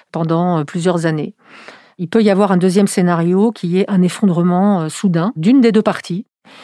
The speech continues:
Moi, je pense qu'il faut aussi envisager un effondrement de l'armée russe et il faut pas se fermer cette hypothèse.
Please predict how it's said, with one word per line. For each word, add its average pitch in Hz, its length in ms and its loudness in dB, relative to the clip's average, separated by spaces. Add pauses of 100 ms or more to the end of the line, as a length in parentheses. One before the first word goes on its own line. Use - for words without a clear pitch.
(200)
Moi, 170 240 -4
je 165 120 -4
pense 180 260 -8
qu'il 165 400 -6
faut - 140 -6
aussi 196 480 -4
envisager 170 500 -2
un 175 80 -2
effondrement 165 840 -4
de 156 140 -8
l'armée 160 320 -6
russe 180 340 -8
et 170 560 -10
il - 120 -16
faut - 160 -10
pas 170 480 -6
se - 180 -14
fermer 180 360 -4
cette - 220 -10
hypothèse. 175 500 -4